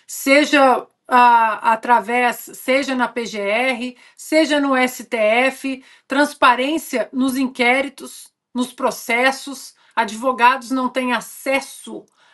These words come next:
aos inquéritos, aos, aos processos, às movimentações, porque nada é transparente, eles não têm como defender os seus clientes, porque não há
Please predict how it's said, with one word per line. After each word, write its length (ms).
aos 600
inquéritos, 800
aos, 100
aos 260
processos, 720
às 140
movimentações, 1160
porque 460
nada 580
é 160
transparente, 920
eles 180
não 200
têm 120
como 240
defender 680
os 100
seus 340
clientes, 640
porque 320
não 240
há 220